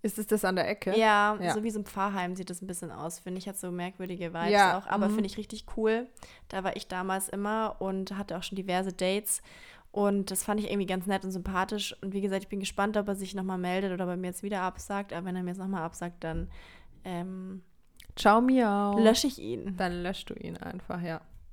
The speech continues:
Speaker 2: Ja, aber sonst gibt's nichts Spannendes an der Front leider.
Speaker 1: Und du hast vergessen, die Rubrik einzuläuten.
Speaker 2: Ja, scheiße. Das letzte
Speaker 1: Oh.
Speaker 2: Mal vor zwei Folgen habe ich sie vergessen zu beenden.
Speaker 1: Wir sind eigentlich noch drin,
Speaker 2: Wir sind noch drinnen.
Speaker 1: dementsprechend.
Speaker 2: Deswegen beende ich sie jetzt einfach
Speaker 1: Okay.
Speaker 2: mal, oder?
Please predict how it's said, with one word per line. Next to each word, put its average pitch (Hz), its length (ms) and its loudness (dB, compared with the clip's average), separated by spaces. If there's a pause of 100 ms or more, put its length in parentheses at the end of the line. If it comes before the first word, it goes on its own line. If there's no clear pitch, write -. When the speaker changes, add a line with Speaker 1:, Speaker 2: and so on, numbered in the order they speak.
(360)
Speaker 2:
Ja, 196 280 -4
aber 196 180 -2
sonst 185 280 -6
gibt's - 260 -16
nichts 175 240 -10
Spannendes 165 520 -8
an 170 140 -8
der 156 140 -6
Front 175 400 -8
leider. 170 440 -8
Speaker 1:
Und 202 180 -4
du 196 60 2
hast 202 220 0
vergessen, 202 320 -2
die 202 140 -2
Rubrik 208 360 -6
einzuläuten. 180 480 2
Speaker 2:
Ja, 196 400 4
scheiße. 190 640 -2 (380)
Das - 80 -8
letzte 208 280 6
Speaker 1:
Oh. - 20 2
Speaker 2:
Mal 214 320 6
vor 208 260 2
zwei 208 220 2
Folgen 214 240 0
habe 208 100 -4
ich 208 60 -10
sie 202 60 -8
vergessen 202 380 -4
zu 202 120 -8
beenden. 220 720 -2 (240)
Speaker 1:
Wir 220 100 2
sind 247 180 6
eigentlich 220 220 8
noch 202 140 6
drin, 226 180 2
Speaker 2:
Wir 226 100 12
sind 233 160 8
noch 240 120 12
drinnen. 247 180 12 (120)
Speaker 1:
dementsprechend. 214 840 8
Speaker 2:
Deswegen 226 520 4
beende 254 280 4
ich - 60 0
sie 202 80 2
jetzt 180 120 -2
einfach 180 320 -2
Speaker 1:
Okay. 247 320 8
Speaker 2:
mal, - 60 2
oder? 247 240 4